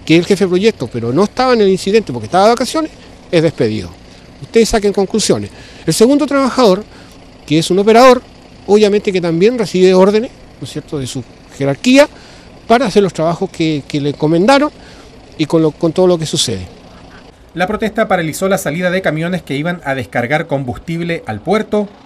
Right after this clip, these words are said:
Speaker 2: las estaciones de servicio y el aeropuerto. Una medida de este tipo, prolongada, podría traer graves consecuencias para el abastecimiento de la comunidad. Pero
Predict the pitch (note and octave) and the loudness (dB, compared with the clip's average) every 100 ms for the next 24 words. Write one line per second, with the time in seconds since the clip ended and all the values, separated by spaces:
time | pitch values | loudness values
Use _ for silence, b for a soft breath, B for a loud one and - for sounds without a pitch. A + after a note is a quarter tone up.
0 | - - G#2+ G#2+ - - E3 G#2+ G#3+ G#3 | -20 -10 -10 -10 -12 -8 -6 -6 -6 -4
1 | D3+ F#3 G3 G3+ D#3 - B2+ A#2 A#2 A2+ | -4 -6 -4 -4 -4 -6 -8 -8 -8 -8
2 | B2+ A3+ G3 - G2+ E2+ _ _ _ _ | -6 0 0 0 -10 -12 _ _ _ _
3 | - - - F#3 F3 C3+ D3+ F3+ C#3 F3+ | -20 -20 -10 -4 -4 -4 -4 -2 -2 -2
4 | - G3+ G3 C3 G2 - A#2+ A#2+ C#3 F3+ | -4 -6 -4 -4 -4 -6 -4 -2 -2 0
5 | A#3 C3+ F#2+ b b b - A3 G3+ G#3 | 2 0 -4 b b b -6 -4 -2 -4
6 | G#3 E3 F3+ E3 D#3 D#3+ E3 C#3+ C3+ C3+ | -2 -2 -2 -2 -4 -4 -6 -6 -8 -6
7 | C#3 C#3 D3+ - B2+ A#2+ B2 A#2 A2+ G#2 | -6 -6 -8 -6 -6 -6 -6 -6 -6 -8
8 | B2 B2+ D#3+ G3+ - A2+ G#2 A#2 D3 A3+ | -12 -8 -4 -4 -4 -6 -6 -6 -4 0
9 | F3 F#2+ - _ _ _ _ _ A3+ A3 | 0 -2 -6 _ _ _ _ _ -4 -2
10 | G#3 | -4